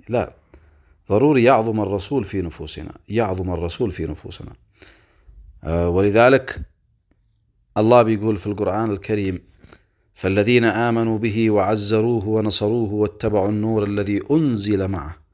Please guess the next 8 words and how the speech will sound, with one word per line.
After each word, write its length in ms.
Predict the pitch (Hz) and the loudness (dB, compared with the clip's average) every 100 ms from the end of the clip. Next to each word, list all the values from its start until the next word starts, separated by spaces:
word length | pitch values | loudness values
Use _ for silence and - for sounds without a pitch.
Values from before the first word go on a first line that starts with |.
| _ _ _ - - | _ _ _ -20 -8
أولئك 440 | 98 107 104 104 107 | 0 2 2 2 -4
هم 240 | 127 151 | -2 0
المفلحون". 540 | 104 90 87 82 - - | 0 -4 -8 -10 -12 -10
وعزروه، 1300 | 110 110 104 127 107 104 120 127 143 113 120 123 - - | 0 2 4 4 2 2 2 4 2 2 2 2 0 2
عظموه، 680 | 151 107 107 113 147 90 104 | 2 2 -2 0 0 -2 -2
وقروه. 580 | 135 101 101 131 107 82 _ _ | -4 -2 -2 0 0 -4 _ _
لاحظتوا 300 | 92 92 104 | -16 -14 -10
كيف؟ 260 | - 143 | 0 0